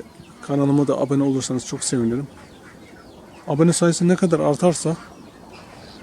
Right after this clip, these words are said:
bizim, e, şevkimiz, iştahımız bu işle ilgili daha da artacaktır.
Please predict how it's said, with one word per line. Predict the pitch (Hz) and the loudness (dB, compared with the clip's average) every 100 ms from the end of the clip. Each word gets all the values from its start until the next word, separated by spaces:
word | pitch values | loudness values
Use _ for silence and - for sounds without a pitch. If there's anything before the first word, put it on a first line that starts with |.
| - | -10
bizim, | 151 160 - - | -4 -4 -4 -8
e, | 151 139 139 139 - - - | -4 0 0 -2 -4 -10 -14
şevkimiz, | - 165 147 - 143 - - - | 0 2 2 0 0 0 -6 -10
iştahımız | - 165 135 135 139 - - - - - - - | -6 -4 -2 -2 -4 -6 -14 -16 -18 -18 -18 -8
bu | 147 135 | -4 -4
işle | - - | -4 -4
ilgili | 127 117 131 143 - - - - - - - - | -4 -2 -6 -6 -12 -16 -16 -16 -14 -14 -12 0
daha | 156 160 | 4 4
da | 147 123 - | 4 0 -4
artacaktır. | 143 127 135 123 - 175 | -4 -2 -4 -4 -4 -6